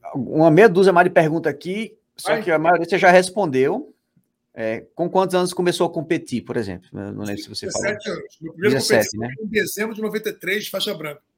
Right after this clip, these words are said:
Speaker 1: Lá na Calção Gracie, né?
Speaker 2: É, eu competi numa,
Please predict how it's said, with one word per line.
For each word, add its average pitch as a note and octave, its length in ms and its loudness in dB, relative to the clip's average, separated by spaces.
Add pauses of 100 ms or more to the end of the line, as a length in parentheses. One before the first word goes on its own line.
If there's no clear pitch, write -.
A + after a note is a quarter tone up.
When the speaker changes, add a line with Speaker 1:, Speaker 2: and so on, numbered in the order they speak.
(1000)
Speaker 1:
Lá A2+ 140 0
na C3 80 2
Calção C3+ 280 0
Gracie, A2 300 -4
né? A#2+ 180 -8 (380)
Speaker 2:
É, F#3+ 180 6
eu F3 120 -2
competi G3+ 460 -2
numa, G#3+ 240 -2